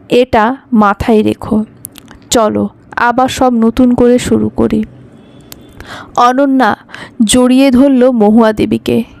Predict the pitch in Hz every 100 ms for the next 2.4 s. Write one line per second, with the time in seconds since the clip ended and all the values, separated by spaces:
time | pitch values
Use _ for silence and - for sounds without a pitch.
0 | - 202 220 220 233 226 226 240 220 226
1 | 226 - 240 - - - - - 277 254
2 | 269 247 247